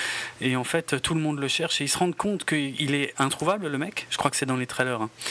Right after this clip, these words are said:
Il, il est totalement introuvable et parce qu'il, il met un grand soin à effacer toutes ses traces de partout où il est.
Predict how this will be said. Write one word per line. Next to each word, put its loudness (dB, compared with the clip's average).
Il, 0
il 2
est -2
totalement 2
introuvable 0
et -2
parce 0
qu'il, -4
il -2
met 2
un -2
grand 0
soin 0
à -2
effacer -2
toutes -4
ses 2
traces -2
de -6
partout -4
où -2
il 2
est. 0